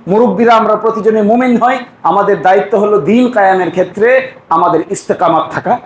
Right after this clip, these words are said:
চেষ্টা করা সম্মিলিতভাবে। আল্লাহ তাআলা এর মধ্যেই বরকত দান করবেন। সুতরাং আমার অনুরোধটা, আমি সহ আমাদের অনুরোধ হলো, আল্লাহ তাআলা যেন আমাদেরকে তৌফিক দেন, আমরা যেন দিন কায়েম করার ক্ষেত্রে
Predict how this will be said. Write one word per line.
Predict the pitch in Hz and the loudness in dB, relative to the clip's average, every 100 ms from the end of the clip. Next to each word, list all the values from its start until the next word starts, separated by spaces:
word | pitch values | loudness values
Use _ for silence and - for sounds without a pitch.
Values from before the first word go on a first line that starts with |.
| - - _ _ - | -14 -20 _ _ -2
চেষ্টা | 240 - 220 | -2 0 -4
করা | 175 180 | -2 -2
সম্মিলিতভাবে। | - 139 135 110 104 101 98 - - - | -2 -4 -4 -4 -8 -10 -10 -14 -8 -2
আল্লাহ | 180 180 | 0 2
তাআলা | 170 170 | 0 0
এর | 190 190 214 | 0 2 2
মধ্যেই | 196 165 170 208 | 2 0 0 0
বরকত | 156 135 139 | 0 -2 -2
দান | 113 117 - | -2 -2 -2
করবেন। | 131 185 226 - - - | -2 -2 -4 -8 -20 -6
সুতরাং | 175 196 220 247 196 | -4 0 0 0 0
আমার | 165 165 | 0 2
অনুরোধটা, | 160 202 233 - 185 190 - | 2 2 0 0 0 0 0
আমি | 180 254 | 0 2
সহ | 254 214 190 | 0 0 2
আমাদের | 170 165 165 | 2 0 0
অনুরোধ | 165 180 202 | 0 0 0
হলো, | 165 233 247 - - | 0 -2 -2 -8 -4
আল্লাহ | 185 202 196 | 0 0 0
তাআলা | 175 175 | 0 0
যেন | 165 | 0
আমাদেরকে | 165 151 151 143 | 0 0 -2 -4
তৌফিক | 151 156 - - 165 | -2 -2 0 -2 0
দেন, | 190 208 - - - | -2 -2 -8 -20 -4
আমরা | 151 160 160 | 0 2 2
যেন | 160 147 | 0 0
দিন | 139 196 208 | 0 2 0
কায়েম | - 165 170 208 | 0 0 2 0
করার | 214 175 160 | 0 -2 -2
ক্ষেত্রে | 160 - 165 220 214 | -4 -4 -2 -2 -4